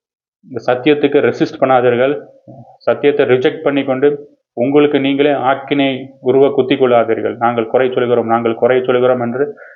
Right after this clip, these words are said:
நீங்கள் ரிஜெக்ட் பண்ணினால் நீங்களே உங்களுக்கு உங்களே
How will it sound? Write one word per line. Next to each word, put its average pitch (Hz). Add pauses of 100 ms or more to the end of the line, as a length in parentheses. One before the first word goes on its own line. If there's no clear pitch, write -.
நீங்கள் 113
ரிஜெக்ட் 127
பண்ணினால் 135 (500)
நீங்களே 147
உங்களுக்கு 139
உங்களே 143